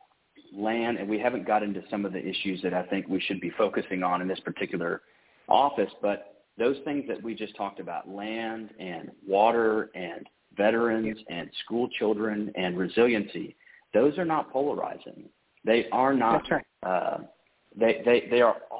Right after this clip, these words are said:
Speaker 1: they are things that in a time as the, uh, two candidates just mentioned in, in how they characterize their races,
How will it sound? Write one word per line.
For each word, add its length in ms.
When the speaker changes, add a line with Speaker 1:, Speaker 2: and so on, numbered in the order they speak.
Speaker 1:
they 140
are 240
things 420
that 180
in 120
a 80
time 480
as 180
the, 180
uh, 280
two 240
candidates 540
just 240
mentioned 520
in, 260
in 300
how 280
they 400
characterize 760
their 220
races, 560